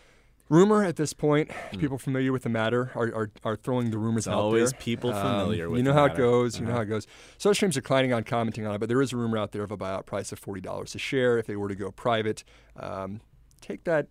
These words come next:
Speaker 1: you know, as you will as investors. I don't, I wouldn't recommend making any investment recommendation because of a rumor out there,
Speaker 2: Right.
Speaker 1: but it is something to follow.
Speaker 2: Well, give us an investment recommendation right now. What am I to do with SodaStream?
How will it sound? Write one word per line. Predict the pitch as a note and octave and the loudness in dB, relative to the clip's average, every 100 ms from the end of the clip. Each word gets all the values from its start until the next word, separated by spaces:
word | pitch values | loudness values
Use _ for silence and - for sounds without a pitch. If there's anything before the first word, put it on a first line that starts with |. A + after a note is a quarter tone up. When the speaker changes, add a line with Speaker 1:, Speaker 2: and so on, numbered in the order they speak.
| - | -8
Speaker 1:
you | C#3+ | -6
know, | B2 A2+ A#2 | -2 2 2
as | A#2+ A#2 | 0 -2
you | |
will | G#2 A2+ A#2 A2+ | -2 2 4 4
as | G#2 | 2
investors. | G#2+ G2+ G#2 - A2 | -2 -4 -4 -6 -4
I | A2+ | -2
don't, | B2 B2 | -2 0
I | B2 | 2
wouldn't | C#3 A#2+ | 2 2
recommend | A#2 A#2+ A2 A2 | 0 0 0 0
making | A2+ A2 G#2+ | -2 -4 -6
any | A2 | -4
investment | G2+ G#2 G#2+ A2 G#2+ | -2 -2 -4 -6 -8
recommendation | G2+ A2 G2+ G#2+ G#2 G#2+ G2 - - | -8 -8 -6 -4 -4 -6 -8 -10 -6
because | A2 - D#3 D#3+ | -4 0 4 4
of | D#3 | 4
a | D3+ | 2
rumor | D3+ D3+ D3 | 4 4 6
out | C#3 - | 6 4
there, | C3 B2 A#2 | 2 4 2
Speaker 2:
Right. | A2+ - - | 0 -12 -6
Speaker 1:
but | C#3 | 0
it | B2+ | 2
is | B2 | 2
something | A#2+ G2+ F#2+ | 0 -4 -8
to | |
follow. | - - - - | -8 -12 -12 -12
Speaker 2:
Well, | A2+ G#3+ C3+ | -6 -6 -6
give | A#2 D3 | -4 -2
us | E3 D#3 | -2 -4
an | |
investment | D#3 B2 A#2+ - B2+ | -4 -4 -4 -4 -6
recommendation | A2+ A2 A2 G#2 G2+ G#2 G2 | -6 -6 -6 -4 -4 -4 -8
right | - F#2 F#2+ F2+ | -8 -4 -4 -2
now. | F2+ E2+ | -4 -2
What | G#2+ | 0
am | A2+ | 0
I | A2 | -2
to | A2 | -2
do | G2+ F#2+ | -4 -4
with | F2+ | -4
SodaStream? | F#2 D#2+ - D#2 | -8 -10 -12 -16